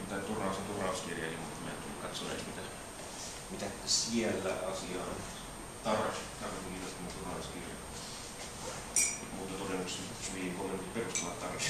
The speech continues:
<laughs> tarkin kommentteihin. Se tulee mahdollisesti sakkaamaan vaan täällä. Vaikka toi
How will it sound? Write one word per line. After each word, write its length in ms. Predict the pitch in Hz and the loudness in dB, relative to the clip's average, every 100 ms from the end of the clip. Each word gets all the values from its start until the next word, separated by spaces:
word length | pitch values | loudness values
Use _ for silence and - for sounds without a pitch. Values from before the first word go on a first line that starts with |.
| - | 2
<laughs> 180 | - - | 0 0
tarkin 320 | - - 92 | 2 2 -2
kommentteihin. 680 | 87 85 82 85 87 - 82 - - - - - - - - - - - - - - - - - - - - - - - - - - - - - - - - - - - - - - - - | -2 -2 -2 -4 -4 -2 -4 -4 -4 -6 -6 -6 -6 -6 -8 -8 -8 -6 -4 -4 -4 -6 -8 -8 -8 -8 -6 -8 -8 -8 -8 -8 -8 -8 -8 -8 -8 -6 -6 -6 -6 -2 -2 -2 -6 -6 -4
Se 40 | - | -4
tulee 340 | 92 143 - - - - - - - - - - - - - - - - - - - - - | 0 4 4 2 -2 -4 -4 -6 -6 -6 -8 -6 -6 -6 -6 -6 -8 -8 -8 -8 -8 -8 -2
mahdollisesti 560 | 123 117 107 110 - - | 4 6 6 4 2 4
sakkaamaan 560 | - - - 120 123 | 4 2 4 8 8
vaan 220 | 120 117 - | 8 6 6
täällä. 380 | 135 120 113 107 - - - - - - | 8 8 8 4 2 0 -2 -6 -6 -2
Vaikka 180 | - - | 0 2
toi 240 | - 101 | 6 12